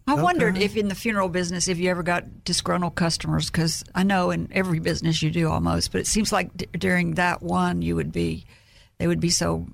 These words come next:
Speaker 1: brokenhearted that it just didn't seem like they had much energy for anger.
Speaker 2: Right. Uh, so I, I, I,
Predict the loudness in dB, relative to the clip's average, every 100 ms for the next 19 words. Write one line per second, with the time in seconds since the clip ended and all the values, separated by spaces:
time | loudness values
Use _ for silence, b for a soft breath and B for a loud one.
0 | -18 _ _ _ _ _ _ _ _ _
1 | _ -2 0 0 -2 -2 -2 -2 -6 -6
2 | -8 -10 -10 -8 -4 -2 0 0 0 0
3 | -4 -4 -4 -2 -4 -2 0 0 0 -6
4 | -10 -12 2 4 6 4 2 4 4 4
5 | 0 B B -16 -2 4 6 6 4 2
6 | 2 2